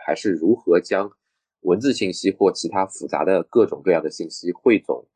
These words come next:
筛-，呃，梳理，然后筛检，最后把它以，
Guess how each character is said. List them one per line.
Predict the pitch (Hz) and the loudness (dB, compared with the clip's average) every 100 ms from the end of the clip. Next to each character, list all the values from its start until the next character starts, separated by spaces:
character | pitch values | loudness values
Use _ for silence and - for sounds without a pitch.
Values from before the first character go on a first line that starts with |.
| _ _ _ _ | _ _ _ _
筛-， | - - - - - 104 - | -18 -16 -14 -10 -6 -6 -4
呃， | 95 | -4
梳 | - 117 | 0 2
理， | 110 - | 2 0
然 | 64 64 | -4 -2
后 | 82 80 | 0 0
筛 | 95 101 | 0 -2
检， | - 73 64 | 2 0 0
最 | - 92 | 0 2
后 | 90 - _ _ _ _ _ | 2 0 _ _ _ _ _
把 | - | -10
它 | - 82 87 - | -4 -2 -2 -8
以， | 80 90 | -8 -8